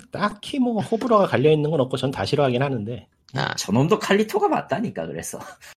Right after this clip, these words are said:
Speaker 1: 그러니까
Speaker 2: 저런.
Speaker 1: 모바일 게임을 저도 개인적으로 별로 안 좋아하는데 뭐 잘 팔고 있고 하는 사람이 있으니까 뭐 그런가 보다 하는 정도? 저도 가끔
Speaker 3: 아이,
Speaker 1: 하긴 하고.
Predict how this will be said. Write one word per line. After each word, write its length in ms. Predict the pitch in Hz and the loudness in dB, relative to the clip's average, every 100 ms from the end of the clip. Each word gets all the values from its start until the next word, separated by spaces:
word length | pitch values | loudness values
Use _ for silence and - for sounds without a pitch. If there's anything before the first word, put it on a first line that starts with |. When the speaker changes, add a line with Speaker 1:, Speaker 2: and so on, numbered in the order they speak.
| _ - | _ -18
Speaker 1:
그러니까 220 | - 65 123 | -8 -2 0
Speaker 2:
저런. 120 | 113 | 4
Speaker 1:
모바일 380 | 127 175 180 175 | 12 12 12 8
게임을 400 | 160 156 156 143 | 8 8 8 4
저도 340 | 123 139 131 | 4 4 4
개인적으로 600 | 120 143 165 151 135 - | 4 2 4 4 4 0
별로 180 | - 165 | 0 4
안 160 | 110 107 | 4 8
좋아하는데 720 | 143 139 135 131 151 95 85 - | 8 8 6 4 4 4 0 -8
뭐 280 | 135 165 - _ _ _ _ - - | -4 -4 -6 _ _ _ _ -14 -2
잘 220 | 151 156 | 0 0
팔고 300 | 220 240 220 | -2 2 2
있고 180 | 160 170 | 4 4
하는 180 | 214 | 4
사람이 240 | 214 208 156 | 6 6 4
있으니까 500 | 131 156 - 147 127 | 2 -4 2 4 4
뭐 120 | 120 | 2
그런가 340 | - 151 175 | 4 4 6
보다 220 | 151 131 135 | 2 2 0
하는 120 | 135 | -2
정도? 280 | 101 101 175 - | -4 -6 -12 -12
저도 180 | - - | -10 -8
가끔 260 | 113 - 127 | -6 -4 -2
Speaker 3:
아이, 60 | |
Speaker 1:
하긴 180 | 107 127 | -2 -2
하고. 280 | 147 - | -4 -8